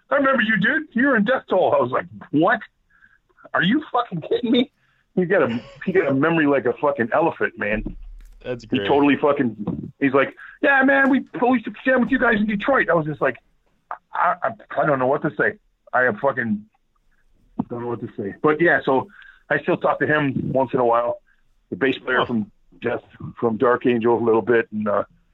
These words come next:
Speaker 1: Gary Holt I still talk to, and, uh,
Speaker 2: Oh yeah, yeah,
Speaker 1: just,
Speaker 2: guitar player.
Speaker 1: yeah, different
Speaker 2: Kill the
Speaker 1: dudes.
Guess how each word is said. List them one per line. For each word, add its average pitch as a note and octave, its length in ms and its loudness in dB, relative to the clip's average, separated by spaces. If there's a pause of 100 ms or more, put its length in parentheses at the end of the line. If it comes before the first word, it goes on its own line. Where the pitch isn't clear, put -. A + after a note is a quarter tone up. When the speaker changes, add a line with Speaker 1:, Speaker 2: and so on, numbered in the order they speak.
(120)
Speaker 1:
Gary B2+ 220 2
Holt B2 260 0 (240)
I - 80 -10
still A2+ 220 -4
talk A#2 300 0
to, A2+ 220 -2 (880)
and, A2 240 2
uh, G2+ 300 0 (440)
Speaker 2:
Oh C#3+ 140 -6
yeah, G3 180 -2
yeah, F3+ 120 -2 (240)
Speaker 1:
just, F#3+ 120 2
Speaker 2:
guitar B2+ 140 0
player. A2+ 340 -4
Speaker 1:
yeah, G3+ 200 4
different B2+ 340 0
Speaker 2:
Kill - 0 -
the C#3 60 2
Speaker 1:
dudes. D3+ 120 4